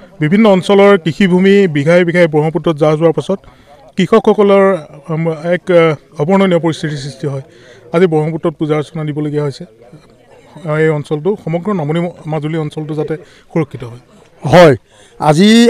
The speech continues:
Speaker 2: আমি ভালুকমৰাৰ লগতে ইয়াত কৌপতীয়া, পমুৱা, কৰদৈগুৰি, বিৰিঙাবাৰী, পহুমৰা, ভা-, পহুমৰা, গলগাঁৱকে ধৰি আঞ্চলিক ভিত্তিত আজি এই ব্ৰহ্মপুত্ৰ বাবাৰ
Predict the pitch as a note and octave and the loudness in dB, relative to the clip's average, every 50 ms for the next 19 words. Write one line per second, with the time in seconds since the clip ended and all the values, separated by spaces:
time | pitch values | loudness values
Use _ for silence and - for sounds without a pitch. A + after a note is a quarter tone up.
0 | - - - D#3 E3+ F#3 G3+ G#3 A3 B3 G3+ C3 D3 D#3 E3+ F3+ E3+ G3 G3 G3 | 2 0 2 2 4 6 6 4 4 2 0 2 2 4 4 4 4 4 6 6
1 | G3 G3 F#3+ F#3+ F3 F3 F3+ - G3+ G3 G#3 D4 E4 D#3+ E3+ E3+ F3+ F#3 _ _ | 8 8 6 6 6 4 4 6 6 4 4 2 -2 0 4 4 4 4 _ _
2 | _ _ _ _ _ _ - - E3+ F3 F3 F3 F#3+ E3+ - G3+ G3 F#3+ E3+ - | _ _ _ _ _ _ 0 4 4 4 6 6 4 4 6 6 4 4 6 6
3 | F3+ E3 E3+ F3 E3+ F3 F#3 F#3 F3+ - _ _ _ _ - - D3 D3+ D#3+ E3 | 4 6 6 6 6 6 6 4 2 0 _ _ _ _ -6 0 2 4 6 6
4 | F3+ F3+ D#3+ F#3 F#3 F3+ D3+ D#3 D#3+ E3+ E3+ E3+ E3+ E3+ F3 F3 F3+ F3+ F3 - | 4 4 4 2 2 2 2 2 2 4 4 4 4 6 6 6 4 4 2 0
5 | - D3+ D3 D3+ D#3 E3 E3+ E3+ E3+ D3 B2+ C3+ C#3+ D3+ C#3+ C#3+ D3 D3 _ _ | 0 2 2 2 2 2 4 2 2 2 -2 -8 -8 -8 -8 -12 -12 -14 _ _
6 | _ _ _ - - D3+ D3 D3+ D#3+ F3 F3 F3 E3+ D3+ C#3+ D3+ D3+ D#3 D3 E3+ | _ _ _ -2 0 2 4 4 4 4 4 4 4 4 4 4 4 4 4 2
7 | E3 D#3 C#3 E3+ E3 D3+ D#3+ E3 F3 G3+ _ _ _ _ _ _ _ - - C#3+ | 2 2 2 2 2 4 4 2 2 0 _ _ _ _ _ _ _ -12 -6 -4
8 | D#3 C#3+ - F#3 F3+ F#3+ E3+ D#3+ F3+ D#3+ _ - - G3 F3 E3+ D#3+ D3+ D#3+ F3+ | -4 -2 0 2 2 2 2 0 -4 -4 _ -6 -4 0 2 2 2 2 2 -2
9 | G3 - _ _ _ _ _ _ _ _ - E3+ D#3+ C#3+ D3+ D#3 E3 E3+ E3+ F3 | -2 -4 _ _ _ _ _ _ _ _ -6 -4 -2 0 0 0 2 0 0 0
10 | F#3 E3 - F#3+ F3+ E3 E3 D3+ D3+ D#3+ E3 | -4 -2 0 0 2 4 2 4 4 4 4